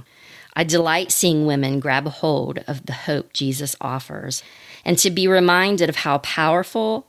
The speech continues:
strong, faithful, and mighty our God is, to cling with assurance that hope awaits us today and remains a solid promise for tomorrow.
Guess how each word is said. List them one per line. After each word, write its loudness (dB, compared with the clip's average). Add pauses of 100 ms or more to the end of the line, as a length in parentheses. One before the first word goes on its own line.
strong, -2 (300)
faithful, 0 (300)
and 0
mighty 0
our -4
God -4
is, -4 (460)
to 0
cling 0
with -8
assurance -2
that -6
hope 0
awaits 0
us -4
today -4
and 0
remains 0
a -8
solid -2
promise -6
for -10
tomorrow. -6